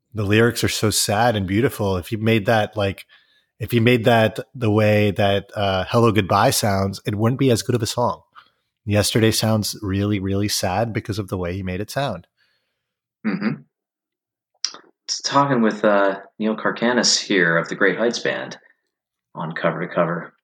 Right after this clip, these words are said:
Speaker 2: All about Ben Folds, all about whatever and ever, amen. Uh,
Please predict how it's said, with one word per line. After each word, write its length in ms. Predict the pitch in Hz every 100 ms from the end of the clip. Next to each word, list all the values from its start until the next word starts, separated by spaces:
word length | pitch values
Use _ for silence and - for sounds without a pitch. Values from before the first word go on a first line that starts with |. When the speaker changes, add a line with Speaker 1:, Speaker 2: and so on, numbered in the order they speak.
| _ _ -
Speaker 2:
All 160 | 104 95
about 220 | 90 87
Ben 200 | 85 87
Folds, 560 | 85 85 87 - - -
all 100 | 90
about 300 | 87 82 82
whatever 360 | 90 90 90 90
and 100 | 95
ever, 220 | 92 90
amen. 320 | 90 90 87 - - - - -
Uh, 280 | 104 104 101